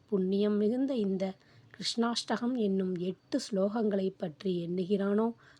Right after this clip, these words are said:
அவன் கோடி பிறவிகளில் செய்த பாவம் அடியுடன் நாசமடையும். அப்படி இருக்க,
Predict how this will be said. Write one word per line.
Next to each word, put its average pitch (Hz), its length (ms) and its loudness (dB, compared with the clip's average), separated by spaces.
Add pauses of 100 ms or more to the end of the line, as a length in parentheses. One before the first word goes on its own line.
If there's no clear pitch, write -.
(120)
அவன் 180 320 -2
கோடி 233 400 2
பிறவிகளில் 196 800 0
செய்த 180 260 -4
பாவம் 185 520 -2 (400)
அடியுடன் 196 680 0
நாசமடையும். 185 800 0 (500)
அப்படி 175 400 -4
இருக்க, 185 460 -2